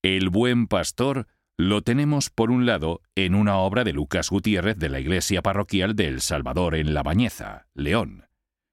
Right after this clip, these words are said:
El escultor representa a Cristo de pie con un cordero sobre sus hombros y otro a sus pies, con túnica y manto amplios que caen en pesados pliegues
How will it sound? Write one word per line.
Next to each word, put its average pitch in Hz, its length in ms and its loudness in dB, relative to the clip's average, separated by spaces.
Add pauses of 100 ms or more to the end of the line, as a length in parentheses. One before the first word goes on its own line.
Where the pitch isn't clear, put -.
(340)
El 87 120 2
escultor 110 540 2
representa 120 500 0
a 104 40 0
Cristo 123 340 0
de 95 100 2
pie 139 280 0
con 87 180 0
un 107 160 4
cordero 98 480 0
sobre 76 220 -2
sus - 240 -2
hombros 92 420 0 (300)
y 73 100 2
otro 85 260 0
a 76 40 -2
sus 76 220 -6
pies, - 400 -4 (280)
con 69 280 -6
túnica 98 520 2
y 82 80 0
manto 85 440 0
amplios 113 520 0
que - 120 -2
caen 98 260 2
en 87 140 0
pesados 85 420 -2
pliegues 95 480 0